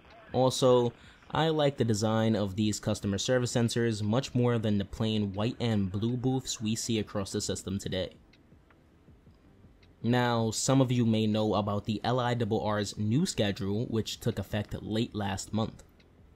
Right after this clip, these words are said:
This schedule was put in place to coincide with the opening of the new Grand Central Madison station.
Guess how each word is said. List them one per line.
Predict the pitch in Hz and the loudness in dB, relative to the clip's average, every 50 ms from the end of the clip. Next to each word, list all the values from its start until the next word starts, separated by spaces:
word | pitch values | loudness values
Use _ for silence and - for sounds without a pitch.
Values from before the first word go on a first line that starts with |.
| - - - - - | -20 -20 -20 -16 -8
This | 120 117 131 135 131 | -4 -2 0 0 0
schedule | - - 127 117 113 110 113 113 113 | 2 2 2 2 2 2 2 2 2
was | 107 107 110 104 | 2 2 0 -2
put | - - - 127 - - | -2 0 0 0 0 0
in | 117 107 101 | -2 -2 -2
place | - - - 120 127 - - | -2 -2 -2 -2 -2 -2 -4
to | - - 117 | -4 -4 -4
coincide | 107 - - 127 131 139 135 131 - 117 113 113 113 113 107 | -2 0 2 2 4 4 2 2 2 2 2 2 2 2 0
with | 101 113 - | -2 -2 -2
the | - 101 - | -2 -2 0
opening | - 117 117 117 120 120 120 120 - | 0 0 0 2 2 2 2 2 0
of | - 113 104 | 0 -2 0
the | 107 107 | 2 2
new | 107 110 120 127 135 | 4 4 4 4 2
Grand | 127 113 110 117 117 131 139 147 139 | 2 0 0 0 2 2 2 0 0
Central | - 117 110 107 - - 117 | 0 0 0 0 0 0 0
Madison | 110 107 104 98 98 101 - - 101 101 98 | 0 0 0 -2 -2 -4 -4 -4 -4 -4 -4
station. | - - 95 107 - - - - - | -4 -2 -2 -2 -2 -4 -8 -12 -16